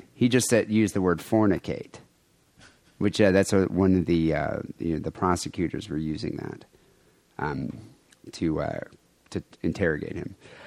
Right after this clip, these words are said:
Uh, Flores, his, uh, wife here, testified Wednesday that she's a blackout drinker and doesn't even remember having sex at night. The moaning <laughs> that Wald heard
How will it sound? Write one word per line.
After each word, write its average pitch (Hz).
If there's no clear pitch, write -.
Uh, 143
Flores, 165
his, 110
uh, 107
wife 143
here, 110
testified 127
Wednesday 104
that 95
she's 185
a 190
blackout 175
drinker 170
and 120
doesn't 175
even 175
remember 143
having 101
sex -
at -
night. 82
The 135
moaning 147
<laughs> -
that 117
Wald 135
heard 113